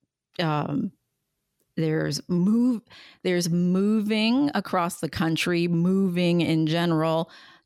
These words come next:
divorce, death, um,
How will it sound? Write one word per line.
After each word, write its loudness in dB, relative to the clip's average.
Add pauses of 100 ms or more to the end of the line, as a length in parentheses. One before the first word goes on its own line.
divorce, 0 (240)
death, -2 (400)
um, 0